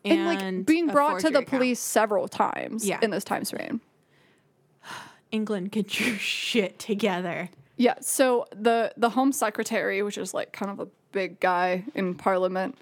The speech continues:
Speaker 1: um, he
Speaker 2: Mm-hmm.
Speaker 1: officially approved the, like, never getting out thing. He gave that a big ol'
Speaker 2: <laughs>
Speaker 1: seal of
Speaker 2: Big ol'-
Speaker 1: approval.
Speaker 2: <laughs>
Speaker 1: So they were like, "We're not gonna try him for the other crimes."
Speaker 2: Okay.
Speaker 1: 'Cause, like, what's the point?
Speaker 2: Right,
Speaker 1: Like,
Speaker 2: I
Speaker 1: he's
Speaker 2: mean,
Speaker 1: never
Speaker 2: he's
Speaker 1: getting out
Speaker 2: never getting out.
Speaker 1: anyways. Um, so Shipman denied his guilt,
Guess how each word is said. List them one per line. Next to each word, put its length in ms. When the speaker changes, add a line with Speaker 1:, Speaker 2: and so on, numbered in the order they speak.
Speaker 1:
um, 300
he 220
Speaker 2:
Mm-hmm. 80
Speaker 1:
officially 360
approved 380
the, 180
like, 260
never 300
getting 260
out 240
thing. 380
He 80
gave 200
that 140
a 80
big 180
ol' 280
Speaker 2:
<laughs> 260
Speaker 1:
seal 260
of 80
Speaker 2:
Big 100
ol'- 60
Speaker 1:
approval. 400
Speaker 2:
<laughs> 180
Speaker 1:
So 160
they 140
were 100
like, 340
"We're 160
not 200
gonna 120
try 300
him 140
for 100
the 120
other 180
crimes." 680
Speaker 2:
Okay. 160
Speaker 1:
'Cause, 120
like, 120
what's 160
the 80
point? 380
Speaker 2:
Right, 160
Speaker 1:
Like, 100
Speaker 2:
I 20
Speaker 1:
he's 80
Speaker 2:
mean, 60
Speaker 1:
never 180
Speaker 2:
he's 40
Speaker 1:
getting 240
out 140
Speaker 2:
never 140
getting 120
out. 180
Speaker 1:
anyways. 280
Um, 520
so 440
Shipman 400
denied 360
his 160
guilt, 440